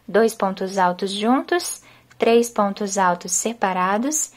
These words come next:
e dois pontos altos juntos. Então, eu vou dar a volta no meu trabalho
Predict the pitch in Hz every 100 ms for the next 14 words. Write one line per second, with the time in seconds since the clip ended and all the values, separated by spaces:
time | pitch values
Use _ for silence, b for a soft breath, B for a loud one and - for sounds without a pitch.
0 | b b 214 190 190 196 - 226 233 233
1 | 226 226 302 311 202 190 175 175 175 -
2 | B B B 220 214 208 220 226 208 196
3 | 180 180 185 196 185 180 180 233 254 185
4 | 190 240 370